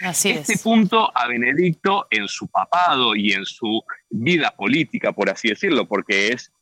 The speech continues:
Speaker 2: quien preside la Santa Sede, fue, eh, algo que realmente movilizó a toda la Iglesia. Por eso es que, eh, él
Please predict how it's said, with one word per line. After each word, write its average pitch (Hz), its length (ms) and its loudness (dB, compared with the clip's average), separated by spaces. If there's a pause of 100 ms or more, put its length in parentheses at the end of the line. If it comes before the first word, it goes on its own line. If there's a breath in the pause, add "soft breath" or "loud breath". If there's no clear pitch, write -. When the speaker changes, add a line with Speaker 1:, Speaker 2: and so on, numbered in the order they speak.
Speaker 2:
quien 101 160 -2
preside 110 400 0
la 101 120 0
Santa 123 360 -2
Sede, 190 380 0 (300)
fue, 240 300 0 (200)
eh, 147 220 2 (100)
algo 196 400 0
que 185 380 0 (180)
realmente 185 920 2 (220)
movilizó 151 1040 4
a 117 140 0
toda 151 360 0
la 107 100 0
Iglesia. 92 640 0 (200 loud breath)
Por 160 200 0
eso 190 360 0
es - 240 -12
que, 170 320 0 (240)
eh, 107 400 2
él 156 320 0